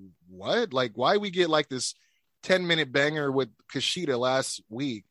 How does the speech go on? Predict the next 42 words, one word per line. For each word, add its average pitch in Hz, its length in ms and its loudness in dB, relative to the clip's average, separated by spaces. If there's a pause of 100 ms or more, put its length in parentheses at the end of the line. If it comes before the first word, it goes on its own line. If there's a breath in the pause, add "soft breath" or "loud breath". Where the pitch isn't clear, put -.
(540)
but 117 80 -6
then 131 120 -2
it's 120 120 -10
three 143 180 -2
minutes 131 300 -4
this 123 240 -2
week 113 240 -6
against 107 380 -10
Grayson 110 360 -6
Waller?" 98 380 -8
And, 127 160 -10
and 160 100 0
it 160 80 4
wasn't 202 240 6
even 170 140 0
like, 151 300 4 (560)
it 190 40 6
was 202 120 6
a - 40 -12
clean 214 380 2
win. 131 320 0
It 147 80 0
wasn't 175 220 4
even 165 140 -2
like, 143 300 0
uh, 127 240 4
what's 135 160 -2
that 123 140 -4
dude's 113 220 -10
name? 101 260 -10
Um, 98 380 -10 (1700)
man, 147 180 -2
I 113 40 -6
keep 170 160 -8
forgetting, 120 460 2
uh, 120 300 0 (120)
his, 131 180 -2
his, 139 180 -2
his 104 160 -10
heavy, 117 420 -2
his 120 180 -6
heater. 123 340 -6